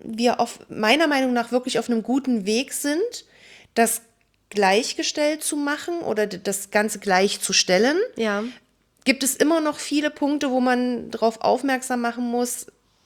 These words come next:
Speaker 1: da gibt es noch eine Ungleichbehand-, Ungleichverhältnismäßigkeit,
Speaker 2: Ja.
Speaker 1: sag ich's jetzt mal, ne?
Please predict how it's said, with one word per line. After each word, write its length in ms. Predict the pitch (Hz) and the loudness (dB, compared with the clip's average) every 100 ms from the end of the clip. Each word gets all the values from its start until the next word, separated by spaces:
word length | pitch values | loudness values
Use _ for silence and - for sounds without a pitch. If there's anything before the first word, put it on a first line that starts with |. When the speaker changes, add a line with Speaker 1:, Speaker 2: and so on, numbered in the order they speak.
| _ _ _ _ - | _ _ _ _ 0
Speaker 1:
da 120 | 247 | 2
gibt 260 | 233 302 - | 2 -2 -4
es 120 | 277 | -2
noch 200 | 226 190 | 0 0
eine 120 | 202 | 0
Ungleichbehand-, 1400 | - 202 196 175 170 160 - - _ _ 180 156 165 165 - _ _ | 0 0 0 2 2 2 -2 -10 _ _ -2 2 2 0 -6 _ _
Ungleichverhältnismäßigkeit, 2500 | - 247 269 - 202 202 202 - - - 196 185 208 208 196 190 180 180 170 - - 156 139 - | 2 4 4 2 2 4 2 -2 -8 -4 2 4 4 2 -4 -2 0 -2 -4 -8 -6 -4 -4 -4
Speaker 2:
Ja. 180 | 233 220 | 0 2
Speaker 1:
sag 100 | 160 | 2
ich's 140 | 151 - | 0 -6
jetzt 200 | 151 - | -6 -6
mal, 140 | 147 | -4
ne? 180 | 160 | -2